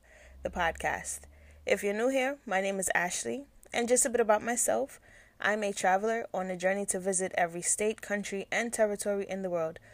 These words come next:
with plans of bringing you along with me. On today's episode, I will be talking about travel resources, because the first official leg of travel, after researching and deciding on a destination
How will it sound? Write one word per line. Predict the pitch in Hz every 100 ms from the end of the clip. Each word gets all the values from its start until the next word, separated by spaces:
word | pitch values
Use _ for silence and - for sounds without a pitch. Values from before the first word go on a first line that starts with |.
| - -
with | 269 294 -
plans | 240 233 220
of | 196
bringing | 202 202
you | 196 190
along | 180 180 165
with | 165 -
me. | - - - - - - - - -
On | - 196
today's | 196 208 254
episode, | 208 185 180 170 170 190 - - -
I | 190
will | 202
be | 214
talking | - 202 202
about | 196 170 170
travel | - 175 180
resources, | 175 170 - - - - 175 - - - - - - -
because | 220 233 214
the | 196
first | - 233 262
official | - - 202 - 240
leg | 240 247
of | 233
travel, | - 233 233 247 254 -
after | 208 208 - 208
researching | 180 208 208 214 202 202 185 -
and | 180 196
deciding | 208 220 202 208
on | 208
a | 202
destination | 196 202 208 214 214 240 262